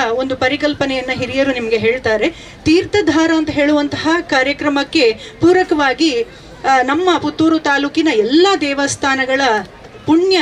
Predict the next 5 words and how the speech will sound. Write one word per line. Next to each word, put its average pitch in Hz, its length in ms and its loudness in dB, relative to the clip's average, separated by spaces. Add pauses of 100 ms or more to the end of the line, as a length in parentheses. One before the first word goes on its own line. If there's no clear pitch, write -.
ಜಲವನ್ನ 269 520 0 (560)
ನಮ್ಮ 262 260 0
ವಿದ್ಯಾರ್ಥಿಗಳು, 285 680 0
ಪೋಷಕರು, 339 640 0
ಶಿಕ್ಷಕರು 339 680 0